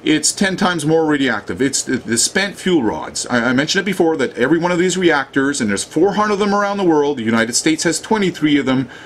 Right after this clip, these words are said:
but right at Fukushima there's six of them. We have problems right now with three of them.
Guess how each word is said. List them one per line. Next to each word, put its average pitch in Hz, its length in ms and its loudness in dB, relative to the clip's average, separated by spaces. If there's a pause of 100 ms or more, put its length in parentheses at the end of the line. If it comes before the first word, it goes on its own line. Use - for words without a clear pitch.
(160)
but 104 100 -2
right 120 240 0
at 165 60 -4
Fukushima 180 580 -2
there's 139 200 0
six - 340 0
of 95 80 -4
them. 78 240 -8
We 104 80 0
have 110 160 0
problems 143 360 -2
right 143 180 2
now 156 140 0
with 156 180 -2
three 185 260 -2
of 107 60 -2
them. 85 180 -8